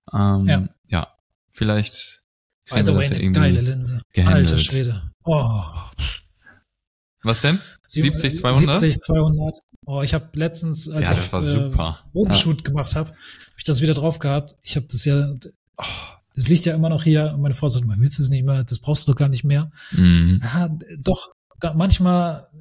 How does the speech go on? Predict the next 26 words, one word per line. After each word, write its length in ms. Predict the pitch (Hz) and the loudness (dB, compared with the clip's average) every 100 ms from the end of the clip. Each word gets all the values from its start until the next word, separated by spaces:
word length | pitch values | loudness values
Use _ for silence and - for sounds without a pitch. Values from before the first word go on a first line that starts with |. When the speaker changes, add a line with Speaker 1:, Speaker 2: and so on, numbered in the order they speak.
| _ | _
Speaker 2:
gerade 300 | 160 147 196 | -6 -4 -2
auch 80 | 175 | 0
so 160 | 160 151 | 0 -2
für, 420 | - 156 151 151 | -2 -2 -2 -4
für 180 | - 139 | -8 -8
Porträts 460 | 131 - 175 180 | -8 -4 0 0
von 120 | - | -2
einzelnen 420 | 143 165 - 160 147 | -2 0 2 2 0
Menschen 280 | 170 - | -2 -4
und 100 | 170 | -4
sowas, 340 | 156 156 147 - - - - - _ - | -2 0 -2 -4 -14 -20 -20 -20 _ -16
ah, 260 | - - - | -12 -10 -6
es 140 | - | -4
ist 100 | - | -2
schon, 680 | - 175 160 151 139 123 120 _ _ _ _ _ _ _ | -2 -2 -2 0 -2 -6 -14 _ _ _ _ _ _ _
ja, 60 | 90 | -10
schon 180 | - 156 | -6 -4
geil. 260 | 120 107 - _ _ _ _ | -6 -10 -16 _ _ _ _
Macht 180 | 135 - | -12 -8
schon 120 | 147 | -6
Spaß. 400 | 120 - - - _ _ _ _ - | -6 -4 -4 -4 _ _ _ _ -8
Speaker 1:
Ja, 120 | 92 | -4
ist 120 | 92 92 | -4 -4
dann 120 | 98 | -6
schon 260 | - 90 | -6 -6
Biest, 440 | 85 87 - - | -4 -2 -2 -2